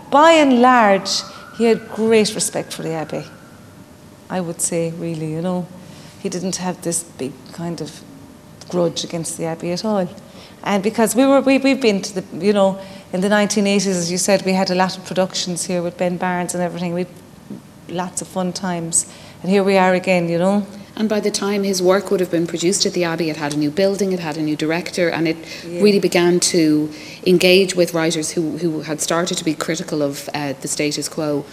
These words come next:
Speaker 1: Yeah.
Speaker 2: whereas the Abbey that he sent his original, that he
Speaker 1: Yeah.
Speaker 2: sent Sive to in nineteen fifty-nine would have been, I suppose, quite a staid, um,
Speaker 1: Yeah, yes, but he went,
Speaker 2: organi-
Speaker 1: underwent kind of in the eighties in the Abbey, a kind of a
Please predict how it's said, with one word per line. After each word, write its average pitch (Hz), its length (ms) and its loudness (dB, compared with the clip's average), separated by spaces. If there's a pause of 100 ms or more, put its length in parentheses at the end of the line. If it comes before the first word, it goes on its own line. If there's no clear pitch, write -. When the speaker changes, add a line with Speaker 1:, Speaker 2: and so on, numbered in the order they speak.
(180)
Speaker 1:
Yeah. - 60 -6
Speaker 2:
whereas 165 380 2 (100)
the 156 360 4
Abbey 160 260 0
that 156 140 -6
he 151 100 -4
sent 156 340 -2
his 147 360 -6
original, 151 440 -2
that 175 500 -4
he 165 60 0
Speaker 1:
Yeah. - 20 0
Speaker 2:
sent 151 260 -2
Sive 165 320 -2
to 165 140 0
in 151 80 0
nineteen 151 280 -4
fifty-nine 156 560 -4 (520)
would 180 180 4
have 180 160 -4
been, 156 400 2
I 147 60 -8
suppose, 156 280 -6
quite - 240 -8
a 147 40 -4
staid, 156 520 0 (220)
um, 139 320 -8 (160)
Speaker 1:
Yeah, 196 220 -6
yes, 240 240 -2
but 254 100 -4
he 294 100 0
went, 294 200 2
Speaker 2:
organi- - 60 -2
Speaker 1:
underwent 277 440 2
kind 247 240 2
of 226 80 -2
in 226 60 0
the 233 180 0
eighties 247 300 0
in 214 80 -2
the 226 100 2
Abbey, 220 300 2
a 202 40 -2
kind 208 280 -4
of 202 160 -10
a 196 200 -2